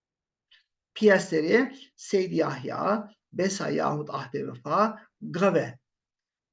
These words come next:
Gave, Besa, Seyd Yahya,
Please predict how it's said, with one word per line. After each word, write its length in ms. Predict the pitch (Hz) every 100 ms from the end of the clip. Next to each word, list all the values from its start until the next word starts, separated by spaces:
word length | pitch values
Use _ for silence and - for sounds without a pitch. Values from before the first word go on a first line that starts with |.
| _ - _ _
Gave, 680 | 151 151 202 196 147 - - _
Besa, 560 | 135 180 190 202 240 269
Seyd 440 | - - 175 170
Yahya, 420 | 165 165 - 147